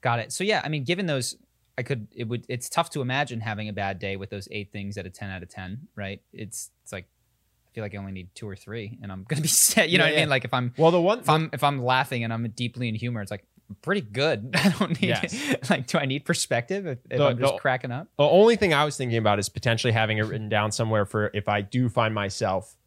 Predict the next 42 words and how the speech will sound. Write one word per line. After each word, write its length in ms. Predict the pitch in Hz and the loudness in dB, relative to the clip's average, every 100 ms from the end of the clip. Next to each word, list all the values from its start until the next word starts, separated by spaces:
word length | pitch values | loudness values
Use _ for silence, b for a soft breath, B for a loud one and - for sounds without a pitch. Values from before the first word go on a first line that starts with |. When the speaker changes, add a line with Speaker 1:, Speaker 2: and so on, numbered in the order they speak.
| _ _ _ _ _ _ - | _ _ _ _ _ _ -2
Speaker 2:
anxious 560 | 104 98 98 92 - - | -2 -2 -6 -8 -10 -12
Speaker 1:
Sure. 180 | 123 104 | -12 -8
Speaker 2:
or 160 | 117 - | -6 -2
angry 420 | 104 98 95 90 | -2 -2 -6 -8
or 120 | - 98 | -6 -6
sad. 400 | - 98 82 80 | -4 -4 -4 -4
And 80 | 113 | -2
I 60 | |
think 180 | 113 107 | -2 0
first 200 | 139 - | 2 2
you 40 | 127 | -2
experience 300 | - 120 - | -2 -2 -2
the 80 | |
emotion, 300 | 107 104 - 107 | 0 0 0 -2
but 60 | |
if 100 | 101 | -2
you 80 | 113 | 0
feel 120 | 127 | 2
stuck 360 | - - 104 - | 2 0 -2 -2
in 80 | 95 | -8
it, 120 | - | -4
right, 260 | 113 104 - | -2 -4 -6
just 160 | - | -6
be 80 | 117 | -2
like, 120 | 104 | 0
"Okay, 160 | 113 95 | 0 2
what 120 | 123 | 2
am 80 | 165 | 2
I 40 | |
missing 300 | 107 101 - | 0 -2 -6
here?" 200 | - - - | -12 -16 -4
You 80 | 131 | 0
know 60 | |
what 60 | 123 | 0
I 40 | |
mean? 120 | 117 120 | 0 -2
Like, 160 | 101 | 0
why, 200 | 104 104 | 4 4
what 160 | 120 135 | 6 4
have 80 | 120 | 6
I 100 | 104 | 4
lost? 500 | 92 82 - - | 2 -2 -6 -16